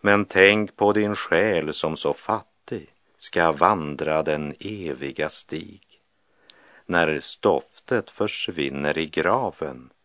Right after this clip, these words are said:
är glädjen i världen förbi. Vad gagnar din jordiska rikdom och skatt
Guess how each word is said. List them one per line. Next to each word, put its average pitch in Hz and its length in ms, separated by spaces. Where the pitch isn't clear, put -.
är 92 200
glädjen 73 760
i 76 140
världen 67 680
förbi. 90 680
Vad 85 420
gagnar 90 640
din 85 460
jordiska 87 880
rikdom 73 600
och 71 100
skatt - 380